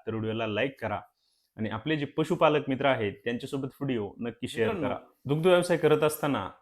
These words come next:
Speaker 1: आपले पशु व्यायल्यानंतर आपण त्यांना जर निरोगी ठेवले, त्यांना जर आजारांपासून दूर ठेवले, तर मित्रांनो, आपले पशु लवकरात लवकर दुधावरती येतात,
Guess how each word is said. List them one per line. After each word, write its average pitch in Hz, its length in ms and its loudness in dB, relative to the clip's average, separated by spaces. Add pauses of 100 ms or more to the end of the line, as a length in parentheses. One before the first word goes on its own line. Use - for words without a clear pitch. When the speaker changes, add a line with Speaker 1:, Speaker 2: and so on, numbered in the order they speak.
(200)
Speaker 1:
आपले 156 260 0
पशु 151 320 2
व्यायल्यानंतर 139 800 8 (240)
आपण 170 340 0
त्यांना 151 360 0 (240)
जर 135 280 2 (120)
निरोगी 160 460 6
ठेवले, 123 420 2
त्यांना 143 600 0
जर 127 300 2
आजारांपासून 156 800 2
दूर 151 160 2
ठेवले, 110 400 -2 (600)
तर 175 120 8
मित्रांनो, 156 580 0
आपले 139 260 -4
पशु 135 460 -6 (100)
लवकरात 135 500 2
लवकर 135 360 -2
दुधावरती 143 560 2
येतात, 113 300 -2